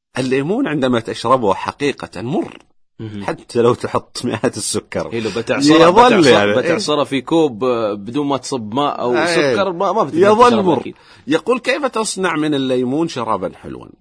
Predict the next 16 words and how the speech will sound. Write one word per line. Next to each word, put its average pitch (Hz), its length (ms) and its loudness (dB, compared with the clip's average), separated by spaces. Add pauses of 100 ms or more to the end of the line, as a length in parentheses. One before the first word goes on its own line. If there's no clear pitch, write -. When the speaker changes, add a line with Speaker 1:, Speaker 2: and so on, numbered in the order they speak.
(140)
Speaker 1:
وضرب 185 420 -2
أمثلة 117 640 -2
وقصص - 560 -6
كثيرة 127 440 -4
يمكن 156 220 -4
ما 160 140 0
نبغى 117 220 -2
نخوض 104 300 -4
فيها، 87 300 -8
لكن 135 440 -2 (1400)
أنا 220 160 0
بذكر 202 380 0
لك 180 200 -2
بعض 156 280 0
ال-، 127 240 -4
الأشياء - 920 -4